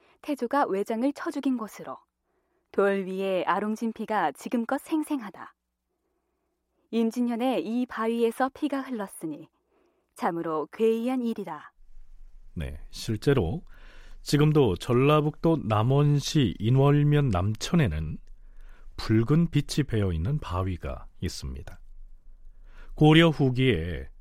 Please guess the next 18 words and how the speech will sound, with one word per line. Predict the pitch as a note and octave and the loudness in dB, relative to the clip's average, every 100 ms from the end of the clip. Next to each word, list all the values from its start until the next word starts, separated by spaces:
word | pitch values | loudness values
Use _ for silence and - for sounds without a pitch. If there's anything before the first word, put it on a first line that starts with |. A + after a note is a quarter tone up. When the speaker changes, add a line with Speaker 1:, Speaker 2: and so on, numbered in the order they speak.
| - | -6
Speaker 2:
왜구들이 | G2 A2+ C3+ D#3 E3+ D#3+ | 2 4 4 2 2 2
극성을 | - C#3 - F3 D3+ | 0 -8 0 2 2
부릴 | - F2+ D#2 | 0 -4 -4
때 | - F#2+ C2 - - - - - - - | -4 -4 -4 -10 -16 -16 -14 -16 -12 2
이성계의 | A2+ C3+ D#3+ D#3 F3+ G3+ | 4 6 6 6 6 6
화살에 | F#3 E3+ - D3+ C#3 B2+ | 4 0 2 4 4 2
맞은 | A2 A#2 F2+ C#2 - - - - | 0 -2 -4 -6 -12 -18 -18 -2
왜구의 | A#2 C3+ C3+ D3 C3 | 4 4 6 4 4
대장 | A2 G#2 G2+ D2 C2+ - - - | 2 -2 -2 -4 -8 -16 -20 -18
아지발도가 | - G2+ G#2+ - C3+ B2 A#2+ A#2 A#2 A#2+ C#3+ | 0 2 2 2 0 2 2 2 0 0 0
흘린 | D3 E3+ D#3+ D3 | 2 2 2 0
피로 | - D#3 C3+ | -4 -2 -2
인해서 | F2 D2+ - B2 - - - - - | -2 -6 -6 -6 -8 -14 -20 -20 -2
붉은색이 | C#3 E3 D#3 A#2 F#2+ | 2 2 2 0 -4
됐다는 | E2+ D#2+ E2 E2 D#2+ | -4 -6 -4 -4 -4
전설이 | - D#2+ - D2+ B1+ - - - - | -4 -6 -6 -8 -10 -14 -16 -20 -20
지금까지도 | - A2 A2 - D#2+ - - | -10 -4 -4 -4 -8 -8 -12
전합니다. | - G2+ C#2+ B1 - - | -6 -4 -4 -8 -14 -16